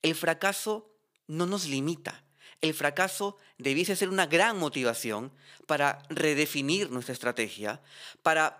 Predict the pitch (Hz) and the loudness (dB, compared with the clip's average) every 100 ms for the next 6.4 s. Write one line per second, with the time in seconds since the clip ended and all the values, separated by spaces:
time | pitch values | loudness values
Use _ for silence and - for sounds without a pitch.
0 | - 165 160 165 165 156 180 208 131 123 | -4 2 2 2 -2 0 0 0 -2 -4
1 | 123 123 120 120 104 113 - - - - | -4 -4 -4 -4 -4 -4 -8 -14 -20 0
2 | 170 160 165 165 156 202 233 131 123 - | 2 4 2 2 2 0 0 -2 -4 -4
3 | 143 143 143 143 131 196 190 151 _ 233 | 2 2 2 -2 -2 0 0 -2 _ -6
4 | 240 247 240 - 233 226 - - 202 196 | -4 -4 -6 -4 -4 -6 -6 -4 -2 -2
5 | 180 - 202 202 202 156 139 170 170 180 | -4 -2 -2 -2 -4 -6 -4 -4 -2 -4
6 | 185 139 - | -8 -12 -20